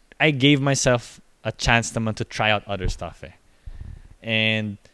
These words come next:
to me, it's not like, "Finance is my passion." Di naman ganun. It was more of an interest that I just went with.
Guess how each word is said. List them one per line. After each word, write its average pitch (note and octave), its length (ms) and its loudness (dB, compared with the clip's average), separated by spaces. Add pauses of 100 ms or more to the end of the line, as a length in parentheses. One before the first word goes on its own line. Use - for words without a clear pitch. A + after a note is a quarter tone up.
(320)
to D#3+ 100 2
me, C#3+ 240 2
it's D3 140 0
not C#3 180 6
like, C3 360 4
"Finance C3+ 320 6
is B2+ 80 0
my B2+ 120 6
passion." B2 560 -2
Di C3 80 2
naman D#3 200 2
ganun. A#2+ 280 2
It C#3 120 2
was D3 140 2
more D3 220 6
of C#3+ 180 4 (360)
an A#2 140 -4
interest G#2+ 640 2 (340)
that A2 160 0
I B2+ 140 4
just A#2 300 2
went A#2 320 4
with. F2 320 0